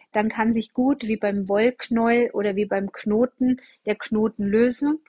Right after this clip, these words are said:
und alle beteiligten Personen können auch von dieser guten Lösung dann profitieren.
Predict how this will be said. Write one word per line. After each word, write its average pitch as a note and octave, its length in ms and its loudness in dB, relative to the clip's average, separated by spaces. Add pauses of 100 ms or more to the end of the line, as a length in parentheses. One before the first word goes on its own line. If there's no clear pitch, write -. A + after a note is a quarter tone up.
(260)
und G#3+ 240 -4
alle A#3+ 220 4
beteiligten A3+ 760 0
Personen A3 680 2 (260)
können G#3 320 -2
auch A#3 340 0
von A3+ 320 0
dieser A3 460 -2
guten A#3+ 400 -4
Lösung G#3+ 500 -2
dann G3 260 -4
profitieren. F3 880 -6